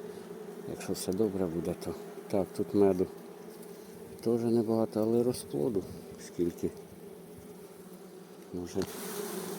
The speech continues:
чи-, ой, четверта рамочка розплоду. Трошки струсив. Відкритого немає фактично. Ну, це й добре. Буду підгодовувати медовою ситою.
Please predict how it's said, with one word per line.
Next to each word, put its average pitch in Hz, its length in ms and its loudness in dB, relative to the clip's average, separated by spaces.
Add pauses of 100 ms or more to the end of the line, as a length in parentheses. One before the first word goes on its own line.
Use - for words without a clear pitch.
(560)
чи-, - 100 -2 (140)
ой, 92 140 8 (540)
четверта 120 540 2
рамочка 110 500 6
розплоду. 101 520 2 (960)
Трошки 101 360 -2
струсив. - 560 2 (1600)
Відкритого 104 640 4
немає 98 480 8 (100)
фактично. - 580 0 (380)
Ну, 117 120 4
це - 180 2
й 110 40 6
добре. 92 360 8 (1300)
Буду 110 540 8
підгодовувати 110 760 8 (540)
медовою 110 560 10
ситою. 82 500 -2